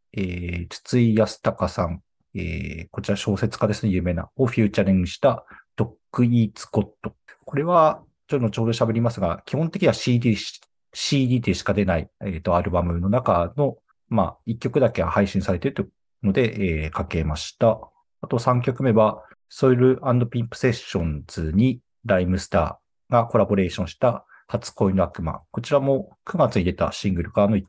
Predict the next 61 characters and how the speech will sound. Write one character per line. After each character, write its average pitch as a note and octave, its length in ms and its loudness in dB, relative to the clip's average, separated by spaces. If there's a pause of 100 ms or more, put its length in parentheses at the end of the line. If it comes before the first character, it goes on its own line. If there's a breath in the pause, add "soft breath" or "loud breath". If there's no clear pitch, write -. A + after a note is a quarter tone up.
曲 E2 460 -6
で G#2 140 0
す。 - 240 -12 (520 loud breath)
ま E3 80 0
あ、 - 20 -20
こ D3 80 0
の D3 80 2
三 F3 220 0
曲、 F2 480 0 (320)
ま C#3+ 120 -4
あ、 - 100 -12 (120)
ラ G2+ 200 2
ッ - 40 -8 (240)
プ、 C3 220 -2
ま B2 80 2
あ、 G#2 40 2
比 - 100 -8
較 B2+ 80 0
的 C3 200 -8
最 C3 180 2
近 C3 120 -2
出 B2+ 80 -2
て A#2+ 80 0
る F#2+ 80 0
ラ F#2 60 4
ッ - 60 0
プ - 140 -6
の G#2 100 2
曲 G2+ 500 2
で、 B2+ 380 -2 (280)
ま E3+ 40 -6
あ、 - 20 -6
ど C#3+ 100 0
れ C#3+ 60 -4
も A#2 100 2
好 - 120 -8
き B2 120 0
な G#2 100 6
ん E2+ 140 0
で D#2+ 120 -10
す - 120 -16
け A2+ 120 -4
ど、 C3+ 300 -4 (300)
ち - 40 -4
ょ - 20 -6
っ - 40 -8
と - 280 -6 (260)
並 B2+ 220 6
べ C3+ 100 4
て C3+ 140 0
み B2 80 4
る F2 100 -2
と - 220 -10 (160)
特 - 180 -8
徴 A2 160 -2
的 G2+ 320 -6 (160)
か G#2+ 100 2
な G2+ 280 4
と - 80 -6
思 D#2+ 120 -8
っ - 20 -16